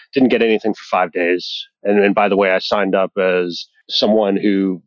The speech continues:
wasn't yet diagnosed, and, and the first thing they sent me after five days was, uh, for a, a, a prescription card, like a, a, a discount card, just completely not useful for someone in, in that,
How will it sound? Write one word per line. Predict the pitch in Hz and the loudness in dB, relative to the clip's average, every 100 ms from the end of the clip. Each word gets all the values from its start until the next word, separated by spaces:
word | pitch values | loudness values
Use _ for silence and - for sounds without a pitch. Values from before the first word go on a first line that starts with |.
| _ - | _ -2
wasn't | 107 104 92 | 0 0 0
yet | 98 - | -2 0
diagnosed, | 98 98 95 92 98 - | 0 0 0 0 -2 -2
and, | 92 90 | -2 -2
and | 98 95 | -2 -2
the | |
first | - 104 - | 0 -2 0
thing | 98 | -2
they | 90 | -2
sent | - 98 | 0 -2
me | 92 | 0
after | 92 - | -2 -4
five | - 95 92 | -4 -2 -2
days | 92 90 87 - | 0 0 0 -4
was, | 90 85 | -4 -4
uh, | 92 87 87 87 - _ _ _ _ | -4 -2 0 -2 -6 _ _ _ _
for | 107 92 | 0 2
a, | 90 90 90 98 90 - _ _ | 2 0 0 -2 -4 -14 _ _
a, | 101 | -2
a | 92 | -2
prescription | 95 - - - - 82 | -4 -6 -4 -4 -4 -4
card, | 90 80 - 90 | -2 -2 -4 -6
like | 87 | -2
a, | 90 85 | 0 0
a, | 90 90 92 | 0 0 -2
a | |
discount | 98 - 87 80 | -4 -4 -4 -4
card, | 90 80 - | -4 -6 -6
just | - - | -6 -2
completely | 110 - 113 113 98 92 87 _ | -2 0 -2 0 0 -2 -6 _
not | 117 110 110 - | -2 -2 -2 -4
useful | 98 95 - 95 87 | -4 -4 -4 -2 -2
for | - 95 | -2 -6
someone | - 104 92 90 90 | -2 -2 0 0 0
in, | 87 90 | -2 -4
in | 95 92 | -4 -2
that, | 85 85 | -2 -4